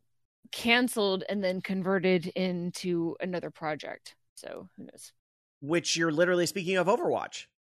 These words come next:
Speaker 2: was once upon a time Project Titan, which was supposed to be some type of M M O successor, but it, it kind of touched a lot of different things. And I'm, I'm really being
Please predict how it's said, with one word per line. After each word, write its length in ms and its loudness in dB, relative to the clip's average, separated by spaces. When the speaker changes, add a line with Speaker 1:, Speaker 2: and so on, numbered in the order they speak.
Speaker 2:
was 520 2
once 280 -2
upon 280 -2
a 60 -2
time 440 2
Project 440 0
Titan, 420 -2
which 180 -4
was 100 -8
supposed 320 -4
to 60 -12
be 80 -4
some 180 -6
type 220 0
of 100 -2
M 200 0
M 120 -2
O 100 2
successor, 840 -2
but 140 2
it, 260 4
it 180 0
kind 280 0
of 220 0
touched 480 -4
a 80 2
lot 380 4
of 180 0
different 440 -2
things. 520 -2
And 240 -2
I'm, 220 0
I'm 220 0
really 560 4
being 400 -2